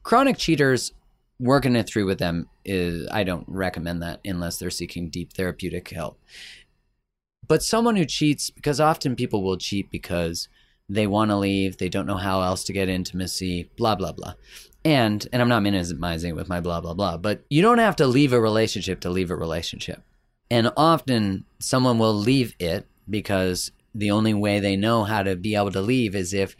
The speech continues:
they pull away so much from intimacy that the other person cheats. Again,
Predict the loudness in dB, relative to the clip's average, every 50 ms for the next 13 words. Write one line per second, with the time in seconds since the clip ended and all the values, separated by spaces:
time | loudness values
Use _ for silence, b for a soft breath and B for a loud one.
0 | B B B -4 -4 -4 -4 -6 -8 0 2 4 4 4 4 4 4 4 2 2
1 | 0 0 0 0 0 -2 -4 -6 -8 -6 -2 -2 -2 -2 -2 -4 -4 -4 -4 -4
2 | -4 -4 -2 -2 -4 -2 -2 -2 0 0 -2 -2 -2 -4 -4 -4 -6 -6 -6 -6
3 | -6 -6 -6 -8 -10 -12 _ _ _ _ _ _ _ _ _ _ _ _ _ _
4 | _ _ _ _ -2 2 2 2 2 2 0 -4